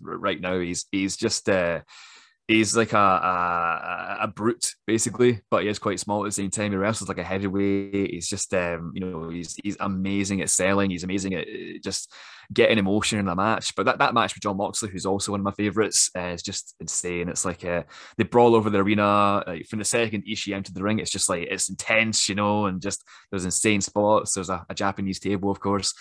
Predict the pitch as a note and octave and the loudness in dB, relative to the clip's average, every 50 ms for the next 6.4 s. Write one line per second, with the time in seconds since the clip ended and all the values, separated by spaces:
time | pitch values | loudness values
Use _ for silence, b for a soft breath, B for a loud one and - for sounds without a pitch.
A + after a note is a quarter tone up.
0 | B B B B _ E2 E2 E2+ E2+ E2+ E2+ E2+ E2+ - G2 G2+ F#2 E2 D#2+ C#2 | B B B B _ -12 -10 -8 -6 -6 -4 -4 -4 -2 -2 -2 -2 -2 -2 -4
1 | - - - F2 F2 E2+ - - G2 F#2+ G#2+ - - F#2+ F2+ F2+ F2 - F2+ - | -4 -2 -2 -2 -2 -2 -2 -2 -2 -2 -2 -2 0 0 0 0 0 -2 -4 -4
2 | - - - F2+ E2+ F2 D#2+ E2 - F2+ D#2 - - - G2 A#2+ A#2+ C3 B2+ A2 | -2 -2 -2 -2 -2 -4 -2 0 0 0 0 -2 -6 -6 -4 -2 0 2 2 4
3 | G#2 G2 F2 - G#2 G2 F2+ F2+ E2+ C#2+ D2 - - F2 F2 F2 E2 - - F2 | 4 2 2 0 -2 -2 -2 -2 -4 -6 -6 -6 -4 -4 -4 -6 -8 -10 -10 -8
4 | F2 E2+ D#2+ - - F2 E2+ E2 E2 E2+ F2 - E2+ - - F#2+ D#2 - - G2 | -8 -8 -8 -8 -8 -8 -6 -6 -8 -8 -8 -10 -10 -8 -8 -10 -8 -4 -2 -2
5 | G2 - - - D#2+ E2+ E2+ - D#2+ D#2+ D#2+ D#2 - - F2 D#2+ D#2 - - - | -2 -2 -4 -6 -6 -4 -6 -6 -8 -8 -8 -8 -8 -8 -8 -6 -6 -6 -6 -6
6 | - - - D2 D#2+ E2 E2 D#2 | -6 -6 -6 -6 -6 -8 -8 -12